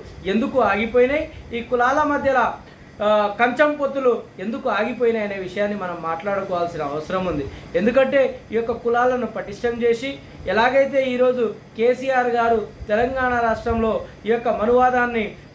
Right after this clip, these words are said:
పెంచి పోషించడం కోసం, ఈ బ్రాహ్మణవాదాన్ని పెంచి పోషించడం కోసం బ్రాహ్మణుల యొక్క ఏదైతే బ్రాహ్మణ సంఘ భవన్ ఓపెనింగ్ కార్యక్రమంలో ఈ కవిత గారు వెళ్ళి ఆ రోజు ఒక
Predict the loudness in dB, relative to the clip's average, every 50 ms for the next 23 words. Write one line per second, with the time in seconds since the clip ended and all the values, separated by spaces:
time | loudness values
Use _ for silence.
0 | -6 -4 -4 -4 -4 -8 -10 -8 -8 -8 -6 -6 -6 -4 -2 0 2 0 0 0
1 | 0 0 2 2 2 0 0 -6 -12 -12 -6 -4 -4 -2 0 2 2 2 2 2
2 | 2 4 4 4 4 4 2 2 0 2 0 -2 -2 -6 -12 -18 -12 -8 -6 -6
3 | -6 -6 -8 -8 -6 -6 -6 -6 -6 -6 -4 -2 0 0 0 -2 -2 -4 -4 0
4 | 0 -2 -2 -2 -8 -14 -18 -18 -12 -6 -2 2 2 4 4 4 2 2 2 2
5 | 2 2 2 2 2 0 -2 0 0 0 0 -2 -6 -12 -18 -16 -10 -4 0 0
6 | 0 2 0 -2 -4 -2 -2 -2 0 0 0 0 -2 -2 0 0 0 2 2 0
7 | 0 0 2 2 2 4 4 2 2 0 2 0 0 0 0 -2 -4 -4 -4 -4
8 | -4 -6 -6 -8 -8 -8 -6 -4 0 0 0 -2 -2 -8 -14 -10 -6 -4 -4 -2
9 | 0 0 0 0 0 0 0 2 2 2 2 2 0 0 -2 0 0 0 -2 -4
10 | -8 -14 -12 -6 -2 0 2 4 4 2 2 2 0 0 0 -2 -6 -12 -10 -8
11 | -6 -2 0 0 0 0 -2